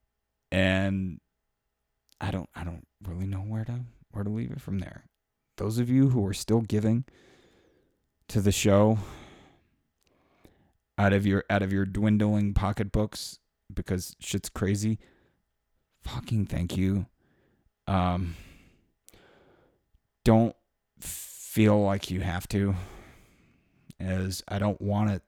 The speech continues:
I don't wanna say, <laughs> I don't wanna say, <laughs> "Hey kids, cancel your Patreon membership."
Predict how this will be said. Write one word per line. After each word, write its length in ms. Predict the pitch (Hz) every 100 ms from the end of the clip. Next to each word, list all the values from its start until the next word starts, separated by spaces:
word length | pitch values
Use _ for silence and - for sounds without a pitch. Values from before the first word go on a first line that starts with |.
| -
I 100 | 98 98
don't 280 | 117 127 -
wanna 220 | 127 107
say, 400 | - - 110 98 - - - - - -
<laughs> 20 | 185 202 202 202 185 -
I 80 | 143
don't 300 | 147 160 156
wanna 260 | 151 147
say, 400 | 127 143 131 127
<laughs> 800 | 135 196 175 165 190 262 247 226
"Hey 220 | - 160 202
kids, 480 | 165 139 135 147 -
cancel 640 | - - 135 180 165 135
your 200 | 120 120
Patreon 720 | 113 156 170 165 147 120 104 107
membership." 720 | 107 104 107 104 104 101 95